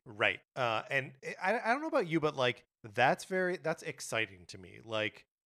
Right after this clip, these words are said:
um, and is the kind of thing that I, uh, like, would fantasize about, where it's like, "Oh, those games are good, they're just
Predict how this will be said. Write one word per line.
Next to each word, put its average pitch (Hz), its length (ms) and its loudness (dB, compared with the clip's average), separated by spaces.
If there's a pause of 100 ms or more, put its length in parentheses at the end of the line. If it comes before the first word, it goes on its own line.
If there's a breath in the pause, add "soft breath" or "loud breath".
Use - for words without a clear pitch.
(160)
um, 113 260 0
and 127 140 -2
is 123 140 -4
the 131 80 -6
kind 151 240 -2
of 151 80 -4
thing 135 220 -2
that 120 120 2
I, 104 460 2 (120)
uh, 98 500 -2 (440)
like, 113 280 0 (140)
would 110 180 -8
fantasize 131 680 -4
about, 143 340 -2
where 131 160 -2
it's 113 120 -4
like, 120 160 -4
"Oh, 151 160 -2
those 131 160 -6
games 135 240 -4
are 120 60 -4
good, 135 260 -4
they're 113 100 -2
just 104 220 -8